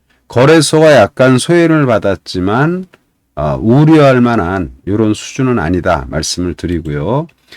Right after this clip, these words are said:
여러분에게 이제 지난주에도 주간 전망에서, 어, 뭐 친환경 에너지 또는 뭐 로봇, 로봇에서 챗봇 관련 이런 종목군들 말씀을 드렸는데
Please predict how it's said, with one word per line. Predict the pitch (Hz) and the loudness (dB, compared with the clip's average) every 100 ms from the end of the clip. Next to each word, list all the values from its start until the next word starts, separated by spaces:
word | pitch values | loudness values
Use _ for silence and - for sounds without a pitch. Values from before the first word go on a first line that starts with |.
| - - _ 127 | -20 -20 _ 2
여러분에게 | 165 190 202 214 | 2 2 2 2
이제 | 156 151 | 2 0
지난주에도 | - - 143 170 175 170 170 165 151 151 151 156 | -2 0 2 4 4 4 2 0 2 2 2 2
주간 | 165 - 120 139 139 135 135 | -2 -2 0 2 4 4 4
전망에서, | 123 101 101 113 113 110 104 95 - 131 156 190 220 _ _ _ _ _ _ | 2 0 2 4 4 2 0 -2 -2 0 0 -2 -6 _ _ _ _ _ _
어, | 76 78 | -4 -2
뭐 | 87 82 | -2 -2
친환경 | - - 185 175 160 143 135 127 123 117 | -4 0 2 2 4 4 2 2 2 2
에너지 | 90 95 98 87 69 65 58 - - | 2 2 2 0 -4 -6 -8 -10 -2
또는 | 123 123 113 | 2 2 2
뭐 | 101 92 87 80 71 64 | 2 0 0 0 -2 -2
로봇, | 87 117 123 117 - _ _ _ _ _ _ - | 2 2 4 0 -2 _ _ _ _ _ _ -2
로봇에서 | 104 135 151 143 135 - 139 131 127 123 110 - | 2 4 4 2 -2 0 0 2 2 2 2 -2
챗봇 | - - - 196 - | -4 -4 -4 -2 0
관련 | 113 90 78 104 175 202 151 | 0 2 0 -2 -4 -6 0
이런 | 104 135 123 | 2 2 2
종목군들 | 113 113 110 110 | 0 0 -2 -2
말씀을 | 113 85 - 110 107 | 0 -2 -2 -2 -2
드렸는데 | 98 92 87 82 151 85 | -4 -6 -4 -2 -2 -2